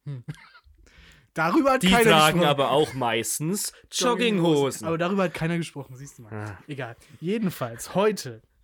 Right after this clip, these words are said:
Speaker 1: ist, also ich hab zwei gesonderte Sachen. Es gibt zwei, zwei gute Dinge, die heute sind und ein was Schlechtes. So, pass auf. Heute ist zum
Speaker 2: Warte, sag
Speaker 1: einen
Speaker 2: vorher bitte nicht, was das Gute und was das Schlechte
Speaker 1: Es
Speaker 2: ist.
Speaker 1: wird relativ deutlich.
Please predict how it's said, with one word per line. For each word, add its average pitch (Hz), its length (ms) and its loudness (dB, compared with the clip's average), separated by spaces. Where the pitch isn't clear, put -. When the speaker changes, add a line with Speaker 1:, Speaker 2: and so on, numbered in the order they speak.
Speaker 1:
ist, - 380 -4
also 165 220 -2
ich 165 80 -6
hab 151 120 -8
zwei 175 540 -2
gesonderte 165 400 -6
Sachen. 160 300 -8
Es - 80 -14
gibt 143 160 -14
zwei, 151 360 -12
zwei 156 180 -4
gute 196 300 -6
Dinge, 208 180 -4
die 190 100 -4
heute 185 220 -2
sind 190 200 -8
und 160 80 -16
ein 151 160 -14
was 147 120 -10
Schlechtes. - 420 -16
So, 120 200 -16
pass 196 100 -8
auf. 135 220 -6
Heute 208 260 0
ist 190 160 -8
zum 147 140 -10
Speaker 2:
Warte, 147 140 2
sag 160 220 4
Speaker 1:
einen 160 40 -2
Speaker 2:
vorher 175 260 4
bitte 160 220 2
nicht, 160 260 0
was 151 160 -2
das - 180 -4
Gute 175 260 0
und 156 80 0
was 147 160 -2
das 143 120 -4
Schlechte 156 340 0
Speaker 1:
Es 113 100 0
Speaker 2:
ist. - 100 -8
Speaker 1:
wird 151 180 -6
relativ 151 280 -6
deutlich. 120 440 -16